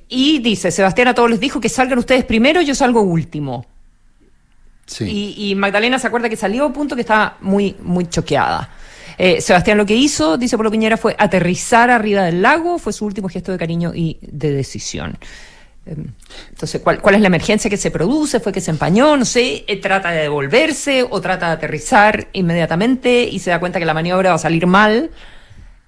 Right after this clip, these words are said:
Speaker 1: y, y les pide a los demás que, que salgan, em, y que con dificultad lograron salir y
Speaker 2: Eh, mira, ayer me mandaron el, el, en el,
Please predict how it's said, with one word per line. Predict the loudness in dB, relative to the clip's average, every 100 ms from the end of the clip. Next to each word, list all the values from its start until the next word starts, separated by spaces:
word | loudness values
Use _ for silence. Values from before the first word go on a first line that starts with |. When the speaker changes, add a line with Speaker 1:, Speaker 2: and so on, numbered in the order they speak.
| _
Speaker 1:
y, | -12 -8 -6 -8 -8 -12 -12
y | -6
les | -4
pide | 0
a | -2
los | 0
demás | -4 -4
que, | 0 0 2 0 -4 -8
que |
salgan, | -2 2 2 2 0 -2 -4 -10
em, | -12 -8 -8 -10 -10 -10 -12 -16 -20 -18
y | -12 -8
que | -4
con | -2
dificultad | -2 -2 2 4 6
lograron | 4 4 2 2
salir | 2 2 2 -2
y | -4 -4 -4 -10 -20 -20 -18
Speaker 2:
Eh, | -14 -2
mira, | 0 2 0
ayer | 0 2 4
me | 4 4
mandaron | 2 4 4 4 2 -2 -2
el, | 0 2 2 0
el, | 0 0 0 0
en | 0
el, | 0